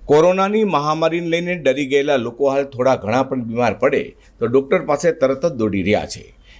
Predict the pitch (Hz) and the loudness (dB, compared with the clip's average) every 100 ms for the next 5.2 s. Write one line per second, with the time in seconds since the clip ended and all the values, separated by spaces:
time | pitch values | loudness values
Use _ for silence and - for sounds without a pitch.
0 | - 113 120 143 175 160 151 - 139 120 | -2 0 4 4 2 0 -4 -2 -4 0
1 | 98 123 127 139 135 156 175 185 120 139 | 0 0 2 0 0 -2 0 -2 2 0
2 | 151 151 - 170 135 127 127 135 127 90 | 0 -4 -2 -4 -2 -2 0 0 -2 -4
3 | 107 120 123 123 98 104 123 139 120 117 | -6 -2 0 2 2 2 0 -2 -2 -2
4 | 120 - 110 104 120 92 87 90 85 - | -2 0 -2 2 0 2 -2 -4 -4 -6
5 | - | -20